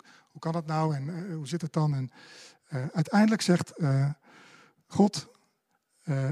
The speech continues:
het volgende, gaan we lezen. Vanaf vers vier. De Heer sprak opnieuw tot hem,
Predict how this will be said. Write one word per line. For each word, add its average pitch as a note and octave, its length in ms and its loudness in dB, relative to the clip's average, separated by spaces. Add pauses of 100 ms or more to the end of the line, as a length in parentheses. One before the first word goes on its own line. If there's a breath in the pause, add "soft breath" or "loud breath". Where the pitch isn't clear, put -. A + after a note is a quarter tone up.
het - 120 0
volgende, B2 300 2
gaan D3 180 4
we C#3 60 4
lezen. B2 400 -2 (1700 loud breath)
Vanaf D3 240 4
vers - 180 2
vier. B2 360 -2
De F3 80 2
Heer F3+ 180 8
sprak - 280 4
opnieuw E3+ 220 2
tot F#3 180 0
hem, F#3+ 300 6